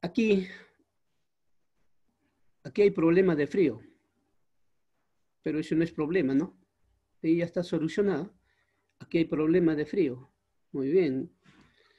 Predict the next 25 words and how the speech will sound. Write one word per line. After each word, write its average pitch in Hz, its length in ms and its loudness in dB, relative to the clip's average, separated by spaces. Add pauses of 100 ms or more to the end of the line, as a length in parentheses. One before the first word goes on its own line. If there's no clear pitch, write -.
(240)
Aquí 170 240 -4
sí 185 140 0
hay 170 120 4
un 165 200 2
problema 143 400 0
bien 147 180 0
fuerte, - 400 -6 (880)
¿ya? 165 180 -12 (120)
En, 160 240 -6
en 156 160 2
estas 196 260 -2
condiciones 185 840 2
hay 151 200 -2
un 170 100 -2
problema 147 380 0
bien 131 200 -6
fuerte. - 320 -16 (440)
Ape-, - 400 -16
aparte - 600 -8
del 143 160 -2
frío, 214 440 -2
aquí 180 240 -4
el 175 80 2
problema 165 440 0
es - 240 -8